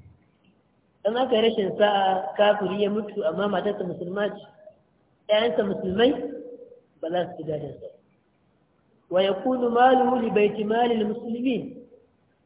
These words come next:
Yadda za a yi da dukiyar, za a ɗauko ta a kai ta baitul mal na musulmi. Kowa ya amfana. إلا إذا كان له ولد كافر فإنه يرثه. Sai dai idan akwai ɗansa kafiri, to a nan shi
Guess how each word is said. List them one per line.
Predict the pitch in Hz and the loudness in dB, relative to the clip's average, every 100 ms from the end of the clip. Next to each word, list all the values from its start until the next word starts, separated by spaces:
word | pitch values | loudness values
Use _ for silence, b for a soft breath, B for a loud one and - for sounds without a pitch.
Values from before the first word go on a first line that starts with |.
| _ | _
Yadda | 190 208 | -4 2
za | 208 | 4
a | 214 | 6
yi | 190 | 4
da | 180 | 0
dukiyar, | 240 220 220 208 | -2 2 2 4
za | 208 | 2
a | 214 | 0
ɗauko | 220 208 226 220 | -2 -2 0 0
ta | 190 | -2
a | 160 - | -2 -2
kai | 226 233 - | -2 0 2
ta | 202 208 - - 156 | 2 0 -6 -8 -6
baitul | 165 160 165 180 | -4 -4 -6 -2
mal | 208 185 | -2 -2
na | 175 | -4
musulmi. | 156 - 143 - - _ _ _ _ _ _ | -6 -10 -14 -16 -20 _ _ _ _ _ _
Kowa | - 202 190 | 0 4 4
ya | 151 | 2
amfana. | 143 156 147 - - - - _ _ _ - | -2 -4 -6 -12 -16 -20 -20 _ _ _ 0
إلا | 233 220 202 | 2 6 4
إذا | 190 190 | 4 0
كان | 185 202 | 2 0
له | 196 190 | 0 0
ولد | 190 202 214 196 185 208 | 2 2 0 -2 0 6
كافر | 208 202 - - - - - - - _ - | 6 6 2 -4 -6 -10 -14 -18 -20 _ -8
فإنه | 151 254 262 247 214 339 | -2 0 0 2 2 4
يرثه. | 285 180 156 - - - - _ _ _ _ _ - | 2 0 -2 -10 -14 -18 -20 _ _ _ _ _ -4
Sai | 240 | 2
dai | 262 | 4
idan | 214 220 | 4 2
akwai | 202 190 233 240 233 - - - - - | 0 4 4 4 2 -6 -10 -12 -10 0
ɗansa | 233 254 214 | 2 2 2
kafiri, | 220 233 226 247 226 | 6 6 4 0 0
to | 208 | 0
a | 165 | 0
nan | 180 | 0
shi | 185 | -4